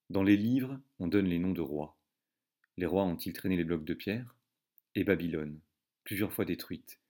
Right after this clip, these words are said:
qui tant de fois l'a reconstruite ? Dans quelle maison de Limal adoré logèrent les ouvriers du bâtiment ? Où allèrent le soir que la muraille de Chine fut terminée ?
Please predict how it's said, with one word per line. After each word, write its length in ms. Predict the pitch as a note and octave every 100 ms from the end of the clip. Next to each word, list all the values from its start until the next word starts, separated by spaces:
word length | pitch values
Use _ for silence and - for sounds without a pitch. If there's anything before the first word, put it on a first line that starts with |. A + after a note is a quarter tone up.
| _ _ -
qui 220 | - A#2
tant 140 | G2 F2+
de 100 | E2+
fois 220 | G2+ E2
l'a 80 | D#2
reconstruite ? 720 | D#2 F2+ - - E2+ - _ _ _ _ _ _ _ -
Dans 160 | G2+ E2+
quelle 180 | B2+
maison 380 | A2+ G#2+ F#2+ B2
de 100 | G2+
Limal 380 | F#2 G2 G#2 F#2
adoré 500 | F2 F#2+ F#2 B2 B2 -
logèrent 480 | F#2+ G2+ G#2+ A2
les 180 | F2 -
ouvriers 300 | F#2 F#2 F2+
du 100 | D#2
bâtiment ? 480 | D#2+ - - D2+ C#2+ _ _ _ _ _ _ _ C#3
Où 160 | B2
allèrent 320 | A2 A2 G#2
le 100 | F#2
soir 360 | F2+ - A#2+ -
que 100 | G2
la 40 |
muraille 300 | F2+ G2 G2+
de 100 | F#2
Chine 300 | F2+ - G2+
fut 100 | -
terminée ? 560 | - F#2+ F2+ E2+ G2